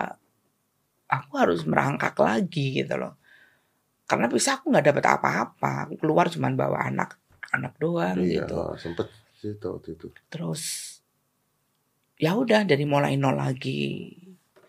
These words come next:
Speaker 1: Kalau dulu yang jatuh bangun, jatuh bangun karena memang aku belum masuk Jakarta ya, Mas. Masih ikut kayak panggung ke panggung, panggung berapa sih gajinya waktu dulu. Cuman kalau yang kesini-kesininya sebetulnya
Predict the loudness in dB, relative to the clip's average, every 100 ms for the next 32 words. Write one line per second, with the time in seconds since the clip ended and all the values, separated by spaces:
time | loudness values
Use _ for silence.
0 | _ 2 10 10 10 4 -4 -8 2 6
1 | 8 8 6 4 -2 -8 0 0 6 6
2 | 6 4 4 6 6 6 2 4 4 4
3 | 2 -2 -2 0 0 0 -2 -4 -4 0
4 | 0 2 0 2 0 -2 -4 -4 -6 -10
5 | -20 -20 -10 -10 -2 -2 0 0 2 2
6 | 2 0 -6 _ _ -4 0 2 2 2
7 | 4 4 6 6 6 6 4 4 -2 -8
8 | 0 2 4 2 -4 -4 -4 -4 -4 -6
9 | -4 -4 -6 -8 -8 -12 -20 -20 -20 _
10 | _ -8 -4 -2 -4 -8 _ _ _ _
11 | _ _ -14 -4 -2 2 2 4 2 -2
12 | -2 -2 -2 -4 -4 -4 -2 -2 -2 0
13 | 0 0 -2 -2 -8